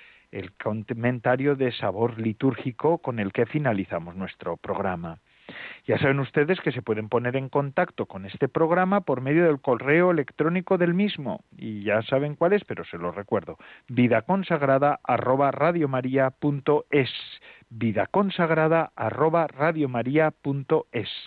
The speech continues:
Recuerdo que desde ya nos pueden escuchar también por medio de los podcasts de la web, o más bien,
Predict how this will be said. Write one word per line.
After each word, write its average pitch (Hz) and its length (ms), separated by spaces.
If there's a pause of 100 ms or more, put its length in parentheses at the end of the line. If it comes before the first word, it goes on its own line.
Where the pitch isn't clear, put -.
(760)
Recuerdo 156 480
que 175 140
desde 117 360
ya 147 220
nos 180 180
pueden 127 300
escuchar 156 460
también 175 400
por 117 180
medio 139 280
de 156 100
los 123 240
podcasts 135 440
de 123 120
la 127 80
web, 208 200 (560)
o 113 380
más 123 300
bien, 104 260